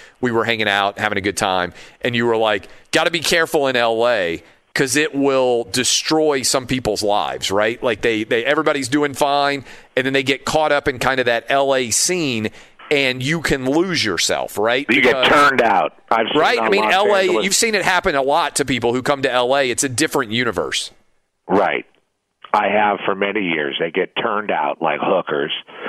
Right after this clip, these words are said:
Speaker 2: and it's just how it is, and it eats people, a lot of people up, and they, they just leave. <laughs> You know, they're here for a couple of years, and, uh,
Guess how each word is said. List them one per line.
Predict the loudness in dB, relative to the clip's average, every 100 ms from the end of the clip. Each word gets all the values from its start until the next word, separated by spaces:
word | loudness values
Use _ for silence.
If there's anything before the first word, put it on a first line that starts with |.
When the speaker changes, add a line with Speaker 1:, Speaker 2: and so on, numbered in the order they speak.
| -12 -12 -2
Speaker 2:
and | 0 2 2 0 -4 -2
it's | 0 0 -2 -2
just | -2 -4 -8 -16 -12 -4
how | 0 2 2
it | 2
is, | 2 0 -2
and | -4 -2
it | -4 -4
eats | -6 -6 -4
people, | -4 0 0 0 0
a |
lot | 2 2
of | 0
people | -2 -2 0
up, | 0 0
and | -2 -2
they, | -2 -4 -8 -12 -10 -10 -12 -6
they | -2 0
just | 0 0 0
leave. | -2 -4 -8 -8
<laughs> | -4
You | -2
know, | -2
they're | -2 -4 -4 -6 -6 -6 -8
here | -10 -6
for | -4 -4
a | -4
couple | -4 0 -2
of | 0
years, | 0 -2 -4 -8 -8 -6 -4
and, | 0 0 0
uh, | 0 0